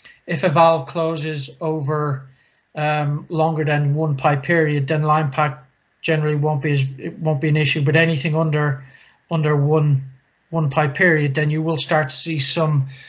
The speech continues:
some impact of line pack because the pump, because the valve will close, uh, before the wave travels back to the, the valve. So it, it, there's no, it's, it's a difficult question to answer because there's no true length or, or any particular length you would,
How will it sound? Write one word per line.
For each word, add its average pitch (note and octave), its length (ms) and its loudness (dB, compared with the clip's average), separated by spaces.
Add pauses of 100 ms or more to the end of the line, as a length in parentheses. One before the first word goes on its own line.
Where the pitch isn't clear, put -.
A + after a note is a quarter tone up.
some E3 300 0
impact D3+ 400 0
of C#3+ 120 -2
line D#3 280 2
pack C#3 260 -4
because C#3 240 -8
the D3+ 80 -2
pump, D3 380 -4 (380)
because D3+ 240 -6
the D3+ 80 0
valve D#3 280 4
will C#3+ 120 -4
close, D3+ 540 -4 (400)
uh, D3 300 0
before D3 440 -4
the C#3+ 100 0
wave D3 320 2
travels C#3+ 340 0
back C#3+ 380 -2
to - 120 -8
the, C#3 280 0 (180)
the D3 60 -4
valve. D3 360 4
So D#3+ 180 -2
it, F3 280 -4 (140)
it, D#3+ 240 -12
there's D#3+ 120 0
no, E3+ 460 2 (460)
it's, C#3 160 -6
it's C3+ 160 -6
a E3 40 -6
difficult F#3+ 300 0
question F3 320 0
to D#3+ 120 4
answer E3 200 0
because D3 280 -4
there's C#3+ 160 -2
no E3 260 2
true D#3+ 340 -2
length D#3 300 0
or, C#3+ 220 -6
or D#3 160 2
any D#3 160 2
particular D3+ 380 -2
length D3+ 280 0
you D3 80 0
would, C#3+ 180 2